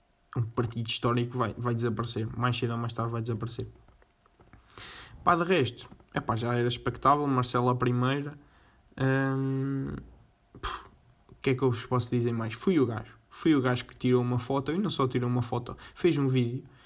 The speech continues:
eh, quando fui votar. Pá, zero filas, bacana. Agora,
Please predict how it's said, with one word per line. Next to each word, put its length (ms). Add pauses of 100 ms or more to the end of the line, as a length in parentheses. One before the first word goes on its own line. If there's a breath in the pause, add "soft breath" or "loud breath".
(420 loud breath)
eh, 520
quando 180
fui 180
votar. 460 (400 soft breath)
Pá, 260 (260)
zero 220
filas, 600 (520)
bacana. 640 (500 soft breath)
Agora, 500